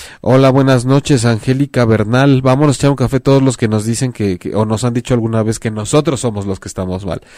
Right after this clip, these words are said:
Si es lo peor que no reconozcan, dice Jessie, que ambos necesitamos terapia para recuperar lo perdido. Eh, Likatzin Herrera, ¿qué obo? No te enojes.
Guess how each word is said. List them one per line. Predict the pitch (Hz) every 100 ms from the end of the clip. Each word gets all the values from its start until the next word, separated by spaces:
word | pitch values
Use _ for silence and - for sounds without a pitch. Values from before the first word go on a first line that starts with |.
| - - - -
Si | -
es | 175 185
lo | 190
peor | 165 160 170
que | 147
no | 143 156
reconozcan, | 175 147 139 143 - 151
dice | 143 139 147 127
Jessie, | 127 123 139 170 - - - - -
que | 131
ambos | 139 160
necesitamos | 160 127 135 139 143
terapia | - 127 127 131
para | 120 107
recuperar | 104 - 117 120
lo | 139
perdido. | 127 107 104 120 139 110 95 _ _ - - - - _
Eh, | 117 120 123 123 123 123 123 123 123 95
Likatzin | 113 123 127 143 139 - 143 127
Herrera, | 117 113 131 131 123 110 - -
¿qué | 123
obo? | 123 120 104
No | 104 113
te | 117
enojes. | 110 110 - 95 - - -